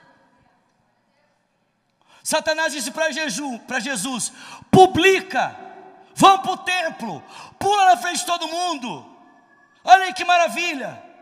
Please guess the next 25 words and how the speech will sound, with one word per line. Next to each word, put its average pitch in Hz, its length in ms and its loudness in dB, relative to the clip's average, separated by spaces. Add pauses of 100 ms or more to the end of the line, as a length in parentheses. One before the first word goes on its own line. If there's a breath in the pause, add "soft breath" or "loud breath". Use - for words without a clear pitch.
(580)
Jesus 160 260 -12
disse, 131 480 -12 (280)
"Tô 147 100 -14
fora." 131 440 -12 (1040)
E 190 80 -14
por 214 220 -12
último, 139 420 -16 (1200)
se - 140 -8
ele 240 100 -12
tentar 226 360 -8
você 220 360 -10
na 208 120 -10
sua 202 200 -10
carne 170 380 -8
e - 20 -16
não 175 100 -14
conseguir, 165 480 -14
tentar 170 300 -14
você 165 260 -14
na 160 80 -14
sua 156 220 -12
alma 156 180 -10
e 156 40 -16
não 151 80 -16
conseguir, 151 520 -18